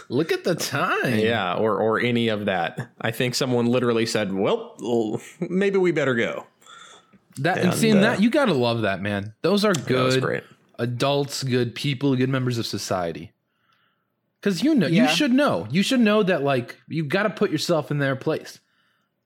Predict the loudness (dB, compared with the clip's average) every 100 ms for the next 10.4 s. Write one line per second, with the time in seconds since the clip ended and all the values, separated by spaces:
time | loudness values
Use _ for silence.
0 | _ -8 -4 -2 -2 0 0 2 -2 -2
1 | -2 -2 -2 0 0 0 0 -2 -2 0
2 | 0 0 -2 -2 -2 -2 -4 -6 -10 -16
3 | _ _ _ _ _ _ _ _ _ -6
4 | -2 -2 -2 -4 -4 -6 -12 -12 -4 -2
5 | 2 2 2 4 4 2 0 0 0 0
6 | -2 -2 0 0 0 0 -2 -2 -2 0
7 | 0 0 -2 -2 -6 _ _ _ -12 -6
8 | -2 -2 -4 -2 0 0 -2 -4 -8 -12
9 | _ -8 -4 0 0 2 2 2 2 2
10 | 2 2 0 -4